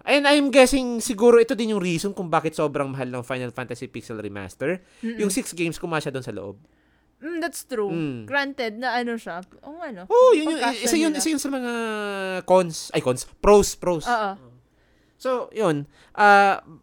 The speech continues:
Speaker 1: siguro, eh, let me sum it up, no? Um, ako, bibili ako ng physical if, ay, hindi ko pa to nasabi. One, I want something for my collection.
Speaker 2: Mm-mm.
Speaker 1: Like,
Speaker 2: Yung
Speaker 1: di na-
Speaker 2: pan-display?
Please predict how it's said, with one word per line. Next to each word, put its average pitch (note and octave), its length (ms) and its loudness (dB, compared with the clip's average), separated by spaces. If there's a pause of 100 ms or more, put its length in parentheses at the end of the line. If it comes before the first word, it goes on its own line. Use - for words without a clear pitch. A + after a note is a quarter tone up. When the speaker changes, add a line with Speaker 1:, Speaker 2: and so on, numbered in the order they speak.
(360)
Speaker 1:
siguro, A3+ 420 4
eh, F#3+ 180 0
let G#3 180 -2
me A3 80 -2
sum F#3 220 -2
it D#3+ 100 -4
up, B2 160 -10
no? A2 200 -8 (220)
Um, E3+ 260 2
ako, A#3 340 6
bibili G3+ 340 0
ako G3 200 2
ng F#3+ 120 -2
physical D3 600 -4
if, A#3+ 300 4 (340)
ay, A#3+ 160 2
hindi A3+ 240 0
ko G3+ 100 -2
pa G#3 120 -2
to G3+ 80 -4
nasabi. F3 400 -2 (460)
One, F#3 460 6 (180)
I E3 160 2
want F3+ 200 2
something E3+ 380 -2
for D#3+ 160 -2
my C#3+ 140 -2
collection. C3 640 -6
Speaker 2:
Mm-mm. G#3+ 260 -12
Speaker 1:
Like, F#3 300 -4 (840)
Speaker 2:
Yung G#3+ 140 -14
Speaker 1:
di A#3+ 160 0
na- - 0 -
Speaker 2:
pan-display? A3+ 480 -8